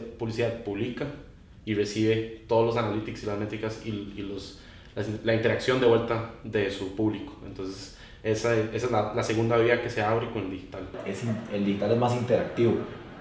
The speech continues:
Speaker 2: y se puede combinar con el tradicional. Interactivo en el sentido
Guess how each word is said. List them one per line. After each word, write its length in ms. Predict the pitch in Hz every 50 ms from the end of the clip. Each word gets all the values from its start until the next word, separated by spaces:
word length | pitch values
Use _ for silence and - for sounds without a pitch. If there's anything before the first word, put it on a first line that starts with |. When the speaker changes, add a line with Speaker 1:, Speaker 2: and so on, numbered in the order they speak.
| - -
Speaker 2:
y 40 | 107
se 100 | 101 95
puede 200 | - 101 101 98
combinar 300 | 123 110 104 92 92 92
con 160 | - 113 110
el 40 | -
tradicional. 380 | - 92 90 90 98 113 127
Interactivo 460 | 113 98 - 101 90 - - 104 107 113
en 60 | 123
el 40 | 113
sentido 460 | 120 117 107 - 135 135 135 135